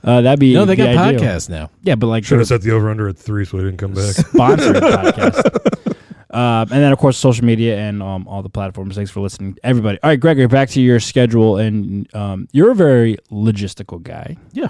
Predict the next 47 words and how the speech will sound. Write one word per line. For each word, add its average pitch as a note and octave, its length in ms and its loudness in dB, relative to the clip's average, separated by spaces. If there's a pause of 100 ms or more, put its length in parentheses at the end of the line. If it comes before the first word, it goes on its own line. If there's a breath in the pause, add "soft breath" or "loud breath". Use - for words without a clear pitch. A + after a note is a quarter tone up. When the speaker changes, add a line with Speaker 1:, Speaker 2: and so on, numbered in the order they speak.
(140)
Speaker 1:
Guy B2 220 -12
loves A2 320 -8
logistics, - 520 -16
right? G2+ 120 -6
Speaker 3:
Gregory? C#3+ 340 -4
Speaker 2:
I E2+ 360 -6
like D#2 400 -14
it. - 200 -18
Speaker 1:
Uh, B2 360 -4 (680)
can C#3+ 100 2
I C#3+ 60 4
take E3+ 140 0
a C#3 40 -6
stab? C3 580 -2 (120)
Again, C#3+ 240 4
this B2+ 160 2
is A#2+ 120 -4
your, A#2 300 4
uh, G#2 260 -4 (1000)
first D3 300 2
appearance, D3 460 0
I G#2 80 -10
think, C3 240 -10
probably C#3+ 200 -6
in C3 40 -2
a B2 40 -2
month C3+ 240 -4
since A#2 220 -10
we A#2+ 220 -2
skipped - 300 -6
a - 20 -12
couple C#3+ 240 0
weeks D3 240 -2
when C3+ 100 -4
I B2+ 60 0
was A#2+ 100 0
gone. B2+ 380 -2 (120)
You A#2+ 120 -2
weren't C#3 160 0
here A#2+ 100 2
last A2+ 240 -2
week. G2+ 420 -4
Speaker 2:
No. F#2 340 -4
Speaker 1:
And A2 100 -4
I A2 80 0
think B2 180 -2
you A2+ 80 -4